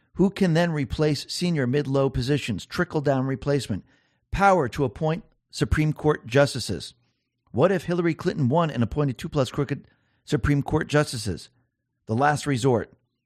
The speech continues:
Power to directly undo Hussein, previous E Os, which harmed, greatly limited the U S in many vital N E C ways. Power to rebuild the United States military back to global superpower.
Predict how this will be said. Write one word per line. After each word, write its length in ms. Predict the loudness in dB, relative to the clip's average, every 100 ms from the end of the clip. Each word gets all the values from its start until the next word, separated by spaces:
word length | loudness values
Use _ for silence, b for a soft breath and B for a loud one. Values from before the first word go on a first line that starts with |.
| _ _ -4
Power 360 | 2 4 4 0
to 300 | -4 -2 0
directly 480 | 0 2 2 0 -2
undo 440 | 0 2 2 0 0
Hussein, 580 | -2 -4 0 0 0 -2 _ _ _
previous 400 | -2 0 2 0
E 240 | -2 0 4
Os, 260 | 4 2 -2
which 160 | -2
harmed, 500 | -4 0 2 2 0
greatly 400 | 0 0 0 -2
limited 380 | 0 0 0 0
the 80 | -2
U 240 | 0 2
S 240 | 2 0 -6 b b
in 200 | 0 4
many 220 | 4 2
vital 500 | 2 2 2 2 -2 _ -2
N 140 | 0
E 80 | 0
C 220 | -2 -2
ways. 420 | 0 0 0 -4 -14 _ _ _ -4
Power 340 | 2 4 4
to 80 | 2
rebuild 400 | -2 -2 2 2
the 60 | 2
United 220 | 2 0
States 180 | -2 -2
military 380 | 0 0 0 -4
back 320 | -4 -6 -6
to 80 | -8
global 340 | -4 -4 -4
superpower. 640 | -6 -6 -8 -6 -6 -8